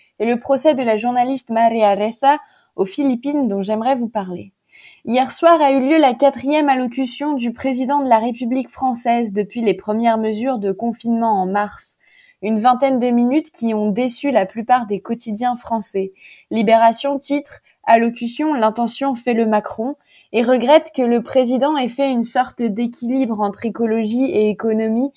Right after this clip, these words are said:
santé et reprise de l'école et du travail,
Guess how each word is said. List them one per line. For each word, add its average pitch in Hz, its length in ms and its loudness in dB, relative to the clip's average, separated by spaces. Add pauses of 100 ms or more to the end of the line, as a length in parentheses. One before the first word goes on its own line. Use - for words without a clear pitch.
(220)
santé 269 580 -2
et 220 60 0
reprise 220 420 0
de 214 100 4
l'école 226 440 2
et 214 60 0
du 190 120 -8
travail, 247 560 0